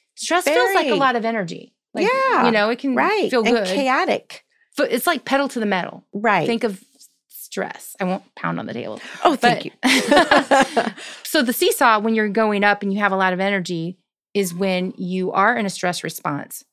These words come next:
Speaker 1: Now, in that stress response too long, it's obviously not good for you, right?
Speaker 2: Right. Yeah.
Speaker 1: But then if we do go, go, go, go, go, then we crash. There's the seesaw's coming down. This is the trauma response.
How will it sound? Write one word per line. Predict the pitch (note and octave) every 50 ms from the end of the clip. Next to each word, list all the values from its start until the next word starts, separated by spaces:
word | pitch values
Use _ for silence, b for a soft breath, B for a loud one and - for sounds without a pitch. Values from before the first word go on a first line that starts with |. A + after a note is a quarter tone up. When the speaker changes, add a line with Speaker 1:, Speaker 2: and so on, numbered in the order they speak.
| _ b b b b b
Speaker 1:
Now, | - G#3+ G#3 G3 - F3+ - _ _ _ _ -
in | A#3 A#3 A#3
that | A#3 A3 G#3 -
stress | - A#3 G#3+ G3 -
response | F#3+ - - F#3+ F3+ F3 -
too | - - F3+ F3
long, | F3+ F#3 F#3 F3 E3+
it's | F3 - - - -
obviously | F3+ F3+ E3+ E3+ E3+ E3 - E3+ E3+
not | E3 D#3 - -
good | E3 G#3+ G#3+ F#3+
for | - - E3
you, | D#3+ - F2+ - - F#3 -
right? | - F3+ E3+ F3 F#3+
Speaker 2:
Right. | G3 F#3+ E3+ D#3 D3+ D3 - - -
Yeah. | - G3 G3 F3+
Speaker 1:
But | D3+ A3+ - -
then | D4 E4 F4+ F#4 D#4+ C#4+ D#4 E4+ - _ _ _ _ _ _ _ _ _ _ -
if | A3 G3+ - -
we | A3+ G#3+ G3+
do | F#3 A#3 C4+ C4+
go, | G3+ A3 G3+ F#3+
go, | F3+ F#3+ F#3 F3+
go, | E3+ F3+ F3 F3
go, | E3+ F3+ E3+ E3
go, | E3 G3+ B3 C#4+ A#3 F#3 F#3+ F#3+ b b b -
then | - F#3 A#3 B3+ C4+ B3
we | A#3+ A#3 G3
crash. | - - - G3 F3+ F3+ - F2+ B3+ D4 D4+ - - - A#3
There's | - G3+ F#3+ F#3+ G3 E3+
the | - G#3 F#3
seesaw's | - - G3+ F#3+ F#3+ F#3 F#3 -
coming | - F#3+ F#3+ F#3+ G3 G3+ F#3
down. | F#3 G3+ F#3+ F#3+ F3 E3+ E3 F3 G#3+ B3+ C4+ B B B B B B
This | - F#3 F#3 B3 C4 - -
is | D#4 C#4+ C4+ B3 -
the | A#3+
trauma | A#3 - - A3+ A3 A#3+ C#4+ C#4+ A#3 F#3+
response. | F3 F3 E3 - - - - - - - _ - - -